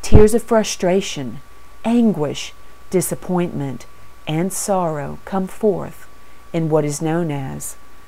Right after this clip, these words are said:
the ministry of tears. God sees our tears. The Lord sees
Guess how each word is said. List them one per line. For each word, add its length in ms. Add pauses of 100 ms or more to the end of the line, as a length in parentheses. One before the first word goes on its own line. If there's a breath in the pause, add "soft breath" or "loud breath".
(140)
the 100
ministry 540
of 160
tears. 640 (1800 loud breath)
God 260
sees 400
our 220
tears. 680 (1000 loud breath)
The 100
Lord 300
sees 360